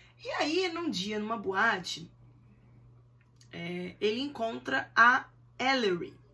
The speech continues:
que é a nossa protagonista, a Elle, né? A Ellery, ela, ahn, vou contar um pouquinho da história da Ellery antes de falar desse encontro dos dois, tá? A Ellery, ela é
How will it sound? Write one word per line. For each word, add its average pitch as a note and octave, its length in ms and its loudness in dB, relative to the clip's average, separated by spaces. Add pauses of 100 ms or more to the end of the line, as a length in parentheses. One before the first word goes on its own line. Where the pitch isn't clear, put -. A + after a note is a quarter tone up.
(120)
que F#3 320 -4
é G3+ 320 0
a G#3 160 4
nossa G#3 240 -4
protagonista, G#3+ 840 -6
a F#3 180 -8
Elle, F#3+ 400 -4
né? A#3 260 -8 (1200)
A F4+ 160 8 (240)
Ellery, G3+ 560 0
ela, C4+ 1080 0
ahn, G#3 760 -8
vou A#3 120 -8
contar B3 200 -4
um A#3+ 40 -10
pouquinho A#3+ 240 -8
da A3 60 -6
história G3+ 240 -6
da G3 160 -4
Ellery G3+ 380 0
antes G3+ 220 -4
de F#3+ 80 -8
falar F#3+ 220 -4
desse G3 240 -2
encontro F3+ 320 -6
dos F3+ 160 -6
dois, - 220 -16
tá? F#3 260 -10 (480)
A C#4 200 6
Ellery, G#3 600 0
ela A3+ 360 0
é A3 360 2